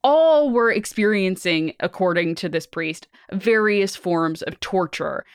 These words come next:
And following behind them was this, quote, "immense army in which no color was visible,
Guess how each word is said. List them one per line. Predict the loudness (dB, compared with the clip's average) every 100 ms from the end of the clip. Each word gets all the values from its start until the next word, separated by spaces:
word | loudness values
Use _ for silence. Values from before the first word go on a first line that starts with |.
| _
And | -4 -4
following | 0 2 2 2
behind | 0 -2 0 2 4 2
them | 2 -2 -2
was | 0 0 -2
this, | -4 -8
quote, | -6 -2 0 0 -6 _ _ -2
"immense | 2 2 2 0 -2 -4 -2
army | 2 2 2 0 -2
in | -2 -2 -2
which | -4 -4
no | -4 0 2 2 0
color | -4 -2 0 2 2
was | 2 -2 -2
visible, | -4 -2 -6 -6 -10